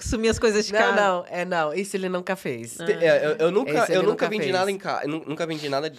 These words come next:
Speaker 3: dentro de casa. Ah, se for somar mesmo, desde os quatorze que eu comecei a fumar,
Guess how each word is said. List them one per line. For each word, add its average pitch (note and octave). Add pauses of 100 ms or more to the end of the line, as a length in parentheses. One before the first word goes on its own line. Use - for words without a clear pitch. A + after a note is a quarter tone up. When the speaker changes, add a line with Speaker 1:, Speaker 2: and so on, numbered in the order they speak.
(120)
Speaker 3:
dentro C3+
de -
casa. B2
Ah, - (180)
se -
for C4+
somar D3
mesmo, D3
desde D3
os C#3+
quatorze C#3+
que B2
eu -
comecei A#2+
a A2
fumar, B2